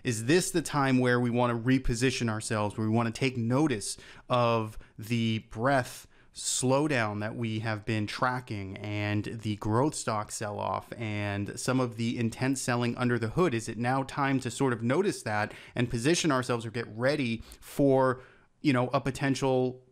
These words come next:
volatile event or rest of the year or another sell-off? And we sort of saw that this week. We saw the volatility continue. We saw indices start to roll over.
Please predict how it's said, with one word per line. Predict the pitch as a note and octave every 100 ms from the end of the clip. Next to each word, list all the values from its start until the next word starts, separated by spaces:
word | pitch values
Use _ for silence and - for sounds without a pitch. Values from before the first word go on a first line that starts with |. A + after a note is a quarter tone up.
| _
volatile | C3 C#3 C#3 A#2+ C3+ C3 B2+ -
event | B2 A#2+ C3+ C#3 C3 -
or | A#2+ A#2 A#2 A#2
rest | A#2 C#3 -
of | C3
the | A#2+
year | A#2+ B2 B2+ B2+
or | A#2+ A#2+ A#2 A2+
another | A#2+ B2 B2+ B2+
sell-off? | - B2 A#2 A#2 A2+ A2+ -
And | A#2+ A#2 A#2 - - -
we | C3+
sort | - F3 F3
of | D#3+ - -
saw | - - F3+ D#3
that | E3 C#3+ C#3
this | D3 -
week. | E3 F3+
We | - G#2+
saw | - C3 C3
the | B2
volatility | A#2 A#2 B2 C3+ C3 - C3+ C3 B2
continue. | A#2 A#2 - B2 A#2+
We | A#2
saw | A#2+ A#2
indices | C#3 C3 B2 B2
start | - A#2+ A2+
to | A#2
roll | A#2+ A#2
over. | A2+ A2 G#2+ G#2